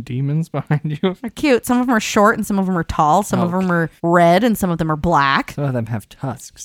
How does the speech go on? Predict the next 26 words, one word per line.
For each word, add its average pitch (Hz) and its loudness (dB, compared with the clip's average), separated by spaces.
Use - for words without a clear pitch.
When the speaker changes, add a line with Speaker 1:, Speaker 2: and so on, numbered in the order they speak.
Speaker 2:
Some 180 0
of 170 -2
them 165 -2
do. 170 0
Some 190 -4
of 180 -2
them 170 0
have 175 -4
tails. 214 0
Some 170 -4
of 165 -2
them 160 -4
have 160 -2
hooves. 190 0
Speaker 1:
Let's 170 -2
talk 131 -4
about 110 -12
it. 104 -20
Speaker 2:
I 214 2
think 254 -2
we 320 0
should 269 -8
probably 202 2
start 190 0
with 175 -4
Germany. 156 -4